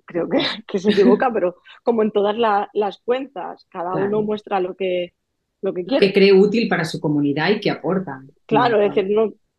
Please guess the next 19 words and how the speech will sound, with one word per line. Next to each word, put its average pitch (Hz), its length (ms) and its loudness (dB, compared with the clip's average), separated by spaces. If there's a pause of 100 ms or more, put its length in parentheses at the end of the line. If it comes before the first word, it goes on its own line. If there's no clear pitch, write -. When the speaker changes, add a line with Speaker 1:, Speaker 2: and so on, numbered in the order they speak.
Speaker 1:
es 196 100 -10 (120)
decir, 202 380 0
no 208 340 0
creo 214 380 2
que, 208 400 -4 (120)
no 180 200 -20
sé, 175 320 -10
que 185 140 -4
aporte 190 540 -2
mucho, 202 760 -2 (420)
eh, 190 420 -2 (380)
muchas 196 300 -4
veces, 202 320 -2
¿sabes? 208 380 -4
Pues 175 200 -14
no 190 160 -10
sé, 160 440 -2
es - 200 -12
decir, 165 540 -8